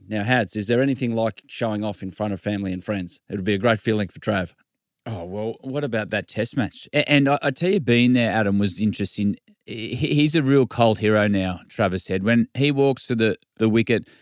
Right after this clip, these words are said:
Speaker 2: people are on the front of their seats. He, he, he's a true entertainer of the game now. He's, he's got the mo. He's been compared to, to Booney, the way he goes about things. And I tell you what, if he keeps catching bat pad catches the way he did, he, the comparisons are gonna be even i-, more in light him. But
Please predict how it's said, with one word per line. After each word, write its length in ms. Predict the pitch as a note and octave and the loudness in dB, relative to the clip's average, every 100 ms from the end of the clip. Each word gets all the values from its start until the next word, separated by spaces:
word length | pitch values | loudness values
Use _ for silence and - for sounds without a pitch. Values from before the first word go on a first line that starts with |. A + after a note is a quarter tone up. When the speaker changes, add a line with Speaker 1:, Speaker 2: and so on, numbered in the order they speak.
| _ _ _ _ | _ _ _ _
Speaker 2:
people 240 | C#3+ B2+ C3+ | 0 2 4
are 40 | |
on 100 | B2 | 4
the 80 | A2+ | 2
front 220 | - G#2+ | 2 2
of 60 | G2+ | 2
their 100 | F#2+ | 0
seats. 360 | - F#2+ - | 0 -4 -2
He, 120 | A2+ | -4
he, 160 | G2+ A#2 | 0 0
he's 140 | A#2 | 0
a 60 | A2 | -2
true 360 | E2+ - C#3+ C#3 | -4 2 4 4
entertainer 560 | C3+ A2+ - A#2+ A#2 | 4 0 0 2 2
of 80 | G#2+ | 2
the 80 | G#2 | 0
game 380 | G2 A2 A2+ A2 | 0 2 4 4
now. 340 | A2+ A2+ A2+ | 4 4 2
He's, 300 | G#2+ G2 E2 | 2 0 -4
he's 220 | D2+ G2+ | -6 -4
got 200 | G#2 F#2+ | -4 -4
the 80 | G2 | -2
mo. 600 | G2 A2 B2 B2+ B2+ A#2+ | 0 4 4 4 4 2
He's 340 | G#2 G#2 G2+ | 0 -2 -2
been 200 | F#2 G#2+ | 0 0
compared 520 | G2+ G#2 F#2+ B2 A#2+ G#2+ | 2 0 2 4 4 2
to, 200 | A#2 G#2 - - - - - | 2 0 -2 -20 -20 -18 0
to 120 | B2+ | 2
Booney, 420 | G2+ C#3+ D3 C#3+ | 4 4 6 4
the 80 | C3 | 4
way 200 | C3 C3+ | 4 2
he 40 | |
goes 300 | A#2+ C3 B2+ | 2 2 2
about 280 | G#2+ B2+ C3 | 2 2 2
things. 200 | C#3 C3 | 2 2
And 100 | B2 | 2
I 20 | |
tell 120 | D3 D#3 | 2 2
you 80 | |
what, 160 | C3 C3 | 4 4
if 80 | A2 | 2
he 80 | A2 | 0
keeps 280 | D3 C3+ | 0 -2
catching 360 | - C3 - G#2+ | 0 0 2 2
bat 200 | A2+ - | 2 2
pad 280 | - A2+ A#2 | 0 0 2
catches 340 | A2+ F#2 G2+ | 0 2 0
the 80 | G2 | 2
way 220 | G2+ G2+ | 4 4
he 40 | F#2 | 4
did, 200 | A2 G2+ | 2 4
he, 240 | F#2+ E2+ | 2 0
the 140 | F2+ F#2 | -4 -2
comparisons 640 | G#2+ F2 A#2 A2+ - F#2+ | -2 2 4 2 2 -2
are 60 | F#2 | 0
gonna 300 | G2+ F#2+ F#2 | 0 0 -2
be 180 | - G#2+ | 0 0
even 280 | G2+ F#2+ F#2 - | 0 -2 -4 -4
i-, 100 | G2+ G2+ | -6 -2
more 360 | G#2 A#2 C3+ | 0 2 4
in 80 | C3+ | 4
light 280 | G#2 F#2 F#2+ | 2 2 2
him. 120 | G2 | 2
But 240 | F#2 A2 | 2 0